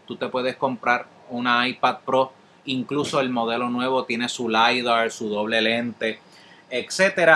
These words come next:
Así que es algo que ustedes obviamente van a tener que considerar al momento de hacer su compra. Finalmente, en el caso de la iPad Air, la iPad Air va a te-, va a venir en cinco colores:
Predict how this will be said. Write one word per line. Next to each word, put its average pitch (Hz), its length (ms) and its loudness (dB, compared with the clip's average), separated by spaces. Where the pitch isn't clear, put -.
Así 143 340 0
que 135 360 -4
es 151 260 -2
algo 156 460 4
que 139 80 2
ustedes 131 340 2
obviamente 143 800 0
van 123 160 4
a 127 80 4
tener 139 300 0
que 143 100 -4
considerar 147 680 2
al 208 180 4
momento 185 580 0
de 135 280 2
hacer 120 320 0
su - 160 -4
compra. - 440 -10
Finalmente, 233 720 4
en 202 80 4
el 170 160 0
caso 190 320 6
de 202 140 6
la 180 160 6
iPad 175 380 6
Air, 175 360 2
la 135 200 4
iPad 170 320 4
Air 196 280 2
va 170 80 6
a 170 40 -6
te-, 170 180 -2
va 156 140 4
a 151 40 6
venir 180 340 0
en 185 280 0
cinco 247 600 2
colores: 139 600 4